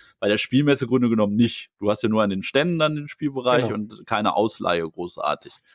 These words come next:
Speaker 1: So, und das fordern sie halt, dass es halt eine Halle dafür gibt, wo dann vielleicht extra bezahlt, dafür kannst du dann so eine Game Night oder so machen und da zocken.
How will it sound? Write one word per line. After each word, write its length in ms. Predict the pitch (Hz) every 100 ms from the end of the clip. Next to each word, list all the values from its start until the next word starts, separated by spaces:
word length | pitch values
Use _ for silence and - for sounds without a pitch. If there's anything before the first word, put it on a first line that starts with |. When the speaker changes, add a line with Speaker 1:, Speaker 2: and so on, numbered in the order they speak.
| - - -
Speaker 1:
So, 180 | - 101
und 80 | 101
das 280 | 113 120 127 113
fordern 380 | - 117 120 117
sie 200 | 101 107
halt, 220 | 107 98
dass 180 | 95 107
es 100 | -
halt 240 | 98 92 -
eine 340 | 117 131 104
Halle 220 | 113 127
dafür 340 | 117 113 - 113
gibt, 280 | 131 131
wo 120 | 107 104
dann 180 | 107
vielleicht 240 | 101 104 98
extra 300 | 123 - 101
bezahlt, 540 | - - 135 139 139
dafür 240 | 113 104 107
kannst 260 | 113 101
du 60 | 98
dann 120 | 98
so 100 | 101
eine 100 | 104
Game 320 | 87 82 101
Night 320 | 95 90 85 85
oder 180 | 76
so 140 | 85 80
machen 300 | 80 82 85
und 100 | 82
da 100 | 78
zocken. 300 | - -